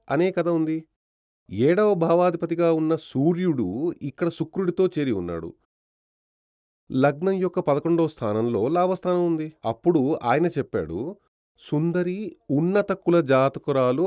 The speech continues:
ఆస్తిపర్రాలు లాంటి ఒక అమ్మాయి రావాలి." కాబట్టి ఈయన ఏం చేశాడంటే, కుర్రాడికి అమ్మాయిని వెతకడం ప్రారంభించిన నాటి నుండి భయంకరమైన రీతిలో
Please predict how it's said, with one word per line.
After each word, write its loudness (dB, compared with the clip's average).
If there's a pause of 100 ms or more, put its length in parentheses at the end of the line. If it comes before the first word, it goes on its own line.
ఆస్తిపర్రాలు 0
లాంటి 0
ఒక -4
అమ్మాయి -4
రావాలి." -4 (600)
కాబట్టి 2 (120)
ఈయన 2 (120)
ఏం 6
చేశాడంటే, -2 (380)
కుర్రాడికి 0 (140)
అమ్మాయిని 2
వెతకడం 2
ప్రారంభించిన 0
నాటి 0
నుండి -4 (1400)
భయంకరమైన 0 (640)
రీతిలో -2